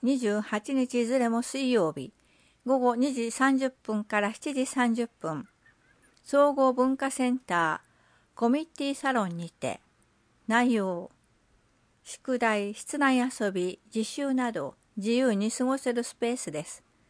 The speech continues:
気軽にご利用ください。対象、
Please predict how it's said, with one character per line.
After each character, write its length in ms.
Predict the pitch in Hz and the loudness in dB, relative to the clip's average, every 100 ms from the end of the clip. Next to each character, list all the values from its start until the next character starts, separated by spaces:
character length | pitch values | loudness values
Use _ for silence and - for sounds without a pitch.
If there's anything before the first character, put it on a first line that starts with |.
| _ _ _ | _ _ _
気 160 | 233 | -2
軽 220 | 254 277 262 | 0 0 0
に 160 | 247 | 0
ご 120 | 220 | 0
利 120 | 220 233 | 0 0
用 160 | 220 | 0
く 100 | 220 | -2
だ 160 | 208 208 | -4 -6
さ 200 | - 190 | -6 -6
い。 140 | 139 - _ _ _ _ _ _ - | -6 -12 _ _ _ _ _ _ 0
対 220 | 262 302 | 0 0
象、 500 | - 247 220 208 - | -2 0 2 0 -4